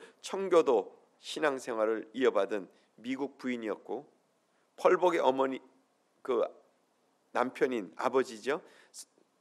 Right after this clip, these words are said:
는 사이든 스트리커라고 하는 분인데 중국으로 함께 사역을 온 것입니다. 코가 크고 흰 얼굴이고 노랑머리고 서양인이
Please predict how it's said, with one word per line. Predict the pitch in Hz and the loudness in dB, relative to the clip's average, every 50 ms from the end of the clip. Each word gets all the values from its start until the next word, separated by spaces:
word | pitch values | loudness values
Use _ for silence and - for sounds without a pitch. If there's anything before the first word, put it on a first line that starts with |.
| _ _ _ _ _ _ _ _ _ _ - | _ _ _ _ _ _ _ _ _ _ -10
는 | 127 131 151 156 - _ _ _ | -8 -8 -8 -10 -14 _ _ _
사이든 | - - - 151 160 165 165 160 160 160 | -4 2 6 6 6 6 6 2 -2 -4
스트리커라고 | 160 - - - 151 147 127 147 143 135 127 120 113 123 | -6 -8 -10 -8 -6 -6 -4 0 2 2 2 2 2 0
하는 | 120 117 117 110 87 - - _ _ _ _ _ _ _ _ _ _ _ _ _ | 0 0 0 -2 -4 -8 -16 _ _ _ _ _ _ _ _ _ _ _ _ _
분인데 | - 123 113 110 101 98 123 139 165 202 - _ _ _ _ _ _ | -10 -8 -8 -8 -6 -4 -4 -4 -4 -6 -10 _ _ _ _ _ _
중국으로 | - - - 175 185 160 165 151 135 135 123 113 95 87 - - _ _ _ | -16 -12 -10 -8 -6 -4 -4 -2 -2 0 0 0 -2 -4 -6 -16 _ _ _
함께 | - 127 127 127 - - 120 123 - - _ _ _ _ _ _ _ _ _ | -18 -16 -16 -12 -8 -6 -4 -4 -6 -8 _ _ _ _ _ _ _ _ _
사역을 | _ - - - 143 127 117 117 101 | _ -14 -6 -2 -2 0 0 -2 -2
온 | 107 107 101 | -4 -4 -6
것입니다. | 92 90 - - - - - - - _ _ _ _ _ _ _ _ _ _ _ _ _ _ _ _ _ _ _ _ _ _ _ _ _ _ _ _ _ _ | -8 -10 -12 -14 -18 -20 -20 -20 -20 _ _ _ _ _ _ _ _ _ _ _ _ _ _ _ _ _ _ _ _ _ _ _ _ _ _ _ _ _ _
코가 | - - - 202 190 190 170 165 | 0 4 6 8 10 10 10 10
크고 | - - 185 165 170 165 156 | 6 0 2 6 8 8 8
흰 | 151 - - - 202 190 | 8 4 -2 -2 2 4
얼굴이고 | 175 165 156 147 151 151 151 147 143 | 4 4 4 2 0 0 2 2 2
노랑머리고 | 135 131 139 151 156 156 156 151 143 135 131 139 139 131 147 139 | 4 4 6 6 6 6 4 4 2 0 0 2 2 4 4 4
서양인이 | 135 - - 185 170 165 147 147 147 143 147 147 139 107 - | 4 2 2 4 4 4 4 2 -2 -4 -4 -4 -4 -6 -8